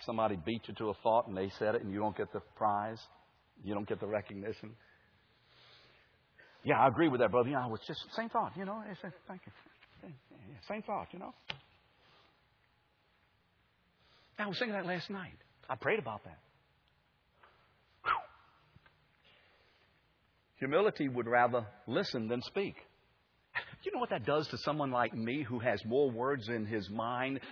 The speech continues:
than there are words in the Bible? <laughs> I'm a chatty person. I'm affable. I'm loquacious. I got too many words.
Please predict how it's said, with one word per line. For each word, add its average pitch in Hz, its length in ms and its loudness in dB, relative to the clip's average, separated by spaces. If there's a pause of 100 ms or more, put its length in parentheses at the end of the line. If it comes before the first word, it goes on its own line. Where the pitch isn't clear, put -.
than 117 160 2
there 107 160 4
are 101 40 2
words 117 360 0
in 110 140 -2
the 101 80 -2
Bible? 117 600 -2 (1300)
<laughs> - 960 -14
I'm 185 140 -2
a 208 100 2
chatty 170 360 -2
person. 196 560 -2 (680)
I'm 180 200 2
affable. 147 480 0
I'm 170 180 4
loquacious. 175 840 2 (640)
I 175 100 2
got 175 200 -2
too 185 80 -2
many 175 180 0
words. 175 560 -2